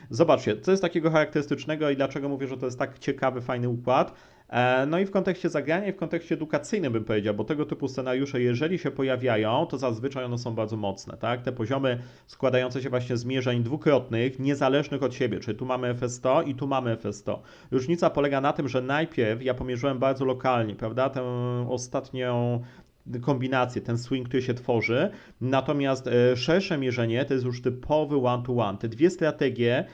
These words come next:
e, to też tylko powiem, mm, one są opisane dokładnie w tej paczce edukacyjnej, czyli jeżeli nie wiecie za bardzo, z czego wynikają te mierzenia, dlaczego tego typu klastry są ważne, to jeżeli odbierzecie paczkę edukacyjną i dokładnie przerobicie te materiały, to te dwie strategie są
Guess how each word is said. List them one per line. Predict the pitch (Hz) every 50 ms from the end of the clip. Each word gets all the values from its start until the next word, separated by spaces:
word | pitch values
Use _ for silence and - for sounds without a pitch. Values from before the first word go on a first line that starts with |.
| - - - - - -
e, | - 117 117 117 117 120 120
to | 120 131
też | 123 - 139 127
tylko | 131 120 120 131
powiem, | 123 131 135 123 127 127 127 127
mm, | 117 120 123 120 123 120
one | 127 135 131 135
są | 131 - 143 131 131 127
opisane | - 143 - - 123 123 139 139 131 131
dokładnie | 127 131 120 123 135 123 127 131
w | 123
tej | 127 175 -
paczce | 123 131 127 - - - 131
edukacyjnej, | 120 123 120 123 127 123 123 - 131 120 110 98 92
czyli | - - 113 117
jeżeli | 117 113 113 131 123 120 120 120 120 - - - - -
nie | 120 131 135 131
wiecie | 123 131 123 127 131
za | 113 120 110
bardzo, | 110 117 113 113 123
z | 120
czego | - 131 113 120 117 117
wynikają | 117 113 117 110 107 - 156 147 143 143
te | 139 127
mierzenia, | 127 123 117 123 117 117 113
dlaczego | 104 113 107 - - 135 127 131
tego | 127 131 127 120 127
typu | 123 131 123 127 117
klastry | 120 120 117 117 120 - 131
są | 120 120 120 117
ważne, | 113 120 113 - - 127 131 147 180 202 - - - - _ -
to | 143
jeżeli | 143 139 139 151 143 151
odbierzecie | 147 139 123 127 127 135 139 107 127 123 156 151 147 - 151
paczkę | - - 139 135 - - 135
edukacyjną | 127 127 127 127 123 123 147 135 135
i | 131 131 123
dokładnie | 120 127 123 127 156 151 147 143
przerobicie | 139 - 143 131 131 185 196 - 156
te | 127 131
materiały, | 123 120 120 120 123 120 117 110 117 139
to | 143 147
te | - - 156
dwie | 143 135 143 143 135
strategie | 135 - 139 127 127 127 120 123
są | 120 120 117 110 110